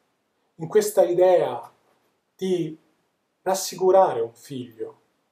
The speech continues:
di vedere una meta che ancora non c'è, Beatrice non arriverà subito, ci vorrà un po'.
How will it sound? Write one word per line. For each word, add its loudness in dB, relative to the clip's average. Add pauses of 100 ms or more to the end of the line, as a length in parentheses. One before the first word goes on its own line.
(240)
di -8
vedere 8
una -2
meta -2
che -2
ancora -4
non -6
c'è, 0
Beatrice -2
non -12
arriverà -2
subito, -14 (340)
ci -12
vorrà 6
un -2
po'. 2